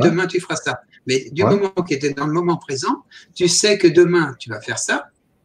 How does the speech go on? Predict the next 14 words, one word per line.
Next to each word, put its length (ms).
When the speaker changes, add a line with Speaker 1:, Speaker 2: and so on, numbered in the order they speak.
Speaker 1:
mais 240
tu 180
Speaker 2:
Ouais. 60
Speaker 1:
n'y 300
penseras 520
pas 300
outre 300
mesure. 420
Parce 160
que 80
maintenant, 480
tu 100
le 80
sais. 320